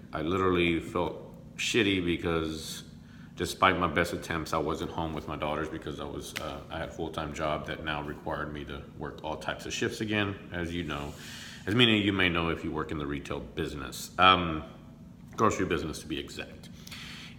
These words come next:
And, uh, so I decided to quit nine years ago and just, uh, take this massive plunge. And, uh, eight years ago, eight years now later, here I am. Um, it's been a tough journey,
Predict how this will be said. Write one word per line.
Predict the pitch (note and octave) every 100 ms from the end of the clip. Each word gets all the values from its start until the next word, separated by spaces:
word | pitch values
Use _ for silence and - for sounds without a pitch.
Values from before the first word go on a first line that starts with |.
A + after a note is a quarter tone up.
| -
And, | G#2 G2+ G2
uh, | G2 F#2
so | B2
I |
decided | A#2 A#2+ A2
to |
quit | - G2
nine | G2
years | F#2 F2 E2+
ago | E2+ F2 E2+
and | D#2
just, | D2+ - - -
uh, | D2+ C#2+
take | - F2+
this | E2+ D#2+
massive | F2+ D#2+ - D#2 -
plunge. | - D#2 E2+ E2+ - - - - - - -
And, | F2+ E2 E2 E2
uh, | E2+ E2+ E2 -
eight | G2+
years | F#2+ A2
ago, | G#2 G2+ G2+
eight | F#2 F#2+
years | G2 G2+ F#2
now | F2 A2+ F#2+ F2
later, | G#2+ F2+ E2+
here | F2 E2
I | D#2
am. | - - - - - - - E2
Um, | E2 D#2 D2+ D2+ D2+ -
it's | -
been | - -
a | C#3+
tough | - A2
journey, | - F2+ A#2+